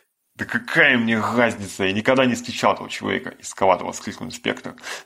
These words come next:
«Но я-то его знаю!» — улыбнулся его собеседник. «Не по-дружески, конечно, но по долгу службы.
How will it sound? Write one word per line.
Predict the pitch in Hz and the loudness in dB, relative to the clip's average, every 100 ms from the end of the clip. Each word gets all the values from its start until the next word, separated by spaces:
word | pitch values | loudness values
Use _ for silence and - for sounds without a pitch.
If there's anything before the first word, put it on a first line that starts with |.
| _ | _
«Но | 110 | 4
я-то | 127 131 175 - 117 | 4 6 4 4 4
его | 110 | 4
знаю!» — | 104 113 120 147 170 110 - - | 2 2 4 4 4 4 0 -8
улыбнулся | 101 110 113 90 - | -4 0 0 -2 -6
его | 90 | -8
собеседник. | - 98 101 - 95 - - - - _ | -8 -4 -2 0 -2 -4 -18 -20 -20 _
«Не | 135 | 2
по-дружески, | 147 160 226 160 127 - | 4 8 8 6 2 -2
конечно, | - 104 92 - 90 - | -2 -2 -2 -10 -10 -4
но | 113 | 2
по | 123 | 4
долгу | 135 139 131 | 6 4 2
службы. | - 165 117 - | 2 2 2 -2